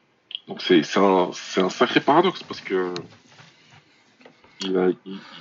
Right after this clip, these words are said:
il a ces lacunes qui vont se voir de plus en plus, mais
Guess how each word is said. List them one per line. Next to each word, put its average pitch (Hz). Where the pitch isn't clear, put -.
il 104
a 92
ces -
lacunes 107
qui -
vont 104
se 98
voir 98
de 98
plus 107
en 104
plus, -
mais 98